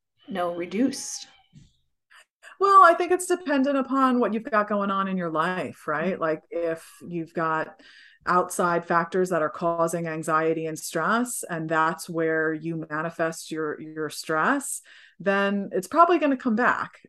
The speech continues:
Speaker 2: Um, but knowing, having awareness around it and awareness around the emotions, I think is a, a big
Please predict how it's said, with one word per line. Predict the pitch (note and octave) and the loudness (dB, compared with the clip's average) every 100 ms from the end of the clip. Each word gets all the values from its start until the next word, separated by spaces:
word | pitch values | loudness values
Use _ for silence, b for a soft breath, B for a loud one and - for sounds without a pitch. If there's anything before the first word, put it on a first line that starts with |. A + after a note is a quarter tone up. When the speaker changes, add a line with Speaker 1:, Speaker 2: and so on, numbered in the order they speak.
| - | -8
Speaker 2:
Um, | F#3 F3 E3 D#3 D3+ D#3 - _ - | -6 -4 -2 -4 -4 -10 -16 _ -2
but | F#3+ E3+ F3+ | 2 2 2
knowing, | F#3+ G3 G3 F#3+ F3+ F3+ F3 F3 b b b b _ A#2 D3+ G3+ | 2 2 2 0 -2 -4 -6 -12 b b b b _ -12 -4 -2
having | - C#4 C#4 | 4 4 6
awareness | G#3 E3 F3 E3+ F#3 G3 F3+ - | 4 4 2 2 0 -2 -4 -6
around | D#3+ D3 C#3+ D3+ F#3+ | -8 -6 -4 -2 2
it | A#3+ C#4 C4+ F#3+ | 2 2 -2 -4
and | E3+ | -4
awareness | D#3+ D#3 E3 E3 E3+ E3 F3 | -4 -2 0 0 0 -4 -4
around | D#3+ D3+ D#3 | -4 -4 -4
the | D#3 | -4
emotions, | D3+ C#3+ D3+ - C4 C4+ C4+ - - - | -6 -6 -6 -2 0 2 0 -4 -14 -8
I | F3 | -6
think | F3 E3 | -6 -6
is | D#3+ | -4
a, | D#3+ D3 _ - | -6 -8 _ -12
a | E3 - _ | -10 -10 _
big | G3 F#3 F3 D#3+ | 4 4 4 0